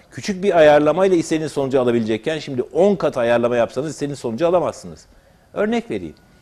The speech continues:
Gelir dağılımından. E, yüksek gelir grubu. E, bu adamın, e, geliri çok.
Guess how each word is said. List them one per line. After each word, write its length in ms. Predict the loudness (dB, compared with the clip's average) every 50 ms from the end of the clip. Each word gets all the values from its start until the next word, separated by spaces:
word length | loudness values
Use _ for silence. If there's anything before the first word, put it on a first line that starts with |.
| _ _ _ _ -20 _ -14 -8
Gelir 340 | -6 -4 -2 0 -2 0 0
dağılımından. 640 | 2 2 2 2 0 -2 -6 -8 -10 -10 -10 -10 -12 _ _ _ _ _ _ _ _ _ _ _ _ _ _ _ _ _ _ _ _ _ _ _ _ _ _ _
E, 140 | -16 -14 -14
yüksek 340 | -14 -8 -6 -6 -6 -4 -2
gelir 240 | -2 0 0 -2 -2
grubu. 500 | -4 -6 -6 -6 -8 -10 -14 -14 -14 -12 -10
E, 160 | -8 -6 -4
bu 140 | -2 -2 0
adamın, 380 | 0 0 -2 -2 -4 -6 -10
e, 40 | -12 -14 -20 -20 -20 -20 -20 -20 -20 -20 -20 -20 -20 -20 -20 -20 -20 -20 -20 -18 -12 -6
geliri 340 | -2 0 2 2 2 0 -2
çok. 400 | -2 -2 -4 -4 -4 -8 -20 -20